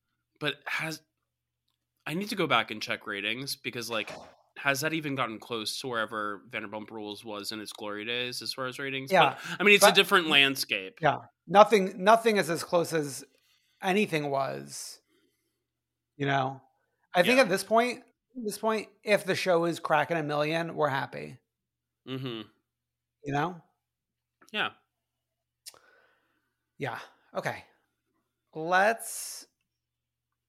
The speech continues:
Speaker 2: talk about Orange County.
Speaker 1: Yeah.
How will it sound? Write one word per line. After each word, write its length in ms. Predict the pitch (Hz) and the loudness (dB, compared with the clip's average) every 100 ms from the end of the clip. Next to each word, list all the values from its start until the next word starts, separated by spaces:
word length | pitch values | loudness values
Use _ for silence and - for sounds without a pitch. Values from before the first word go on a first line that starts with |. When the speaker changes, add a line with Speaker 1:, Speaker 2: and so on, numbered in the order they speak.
| _ _ _ _ _ - | _ _ _ _ _ 0
Speaker 2:
talk 180 | 156 | 0
about 200 | 156 165 | 4 2
Orange 220 | 165 160 - | 0 -4 -2
County. 340 | 156 196 277 _ _ _ _ _ _ _ _ _ _ | -2 -2 -8 _ _ _ _ _ _ _ _ _ _
Speaker 1:
Yeah. 260 | 127 110 | -8 -8